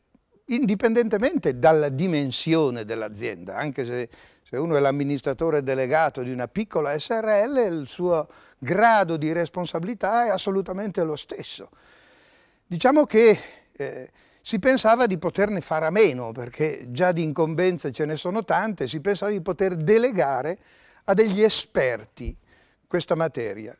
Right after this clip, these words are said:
Eh, non è più così, non è più così perché, eh, è davvero un cambiamento epocale, è una straordinaria opportunità e,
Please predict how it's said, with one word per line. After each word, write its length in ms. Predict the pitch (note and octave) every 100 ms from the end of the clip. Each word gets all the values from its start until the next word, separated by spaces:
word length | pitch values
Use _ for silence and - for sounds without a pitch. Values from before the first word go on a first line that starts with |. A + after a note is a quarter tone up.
| - -
Eh, 300 | F#3 F#3+ F#3+
non 240 | G3+ A3+
è 80 | A3+
più 160 | A3
così, 440 | G#3+ A#3+ D#3+ A2+ F#2+ -
non 220 | D#3 D#3
è 80 | E3
più 160 | G3+
così 380 | F#3 G3 F3+ D4
perché, 720 | - E3 C#3+ - D#3 C#3+ C3 - _ _ _ _ _ _ _
eh, 480 | - - C#3+ D3 - _ _ _ -
è 100 | F#3+
davvero 800 | F#3 F#3+ F#3+ A#3+ B3+ B3+ A#3 -
un 320 | - F3+ F3 D#3
cambiamento 640 | G#3 G#3 G#3 A#3 B3 -
epocale, 920 | G3+ F3 F#3 - G3+ F3 A2+ A#2 C3 _ _
è 120 | -
una 320 | D#3 D3 C#3+ -
straordinaria 1200 | - G#3 G#3+ B3 A#3+ G#3 F#3 F#3+ F3+ B3+ G#3 C#3
opportunità 960 | C3+ C#3+ B2+ B2 C3+ C3 G3+ F#3 B2
e, 380 | A#2 B2 A#2+ A2+